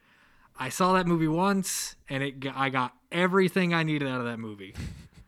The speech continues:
Speaker 1: Like, any, like, any further viewing of that movie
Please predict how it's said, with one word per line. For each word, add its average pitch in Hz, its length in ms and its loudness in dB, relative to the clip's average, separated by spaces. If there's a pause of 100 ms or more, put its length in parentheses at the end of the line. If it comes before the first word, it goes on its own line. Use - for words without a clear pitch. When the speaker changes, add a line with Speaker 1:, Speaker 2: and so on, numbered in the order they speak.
(140)
Speaker 1:
Like, 117 340 -4 (160)
any, 190 360 2
like, 151 280 2
any 196 260 4
further 202 540 4
viewing 180 420 2
of 147 140 -2
that 143 180 0
movie 147 540 -2